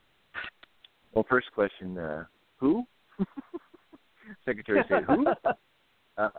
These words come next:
Speaker 1: again, who?
Speaker 2: Yeah,
Speaker 1: Yeah,
Speaker 2: Corker.
Speaker 1: that's cool.
Speaker 2: Senator Bob
Speaker 1: I'm
Speaker 2: Corker from Tennessee.
Speaker 1: Okay, well, yeah, that's, that's what I, my friend said that, uh, um,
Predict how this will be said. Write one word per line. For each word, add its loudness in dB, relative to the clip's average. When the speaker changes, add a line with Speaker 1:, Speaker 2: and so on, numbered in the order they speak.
Speaker 1:
again, -6
who? 4
Speaker 2:
Yeah, 4
Speaker 1:
Yeah, 2
Speaker 2:
Corker. 4
Speaker 1:
that's -2
cool. 2
Speaker 2:
Senator 2
Bob 0
Speaker 1:
I'm -12
Speaker 2:
Corker 0
from -2
Tennessee. 0
Speaker 1:
Okay, -6
well, 2
yeah, 2
that's, 0
that's 0
what 2
I, 2
my 0
friend 0
said 0
that, -6
uh, -6
um, -6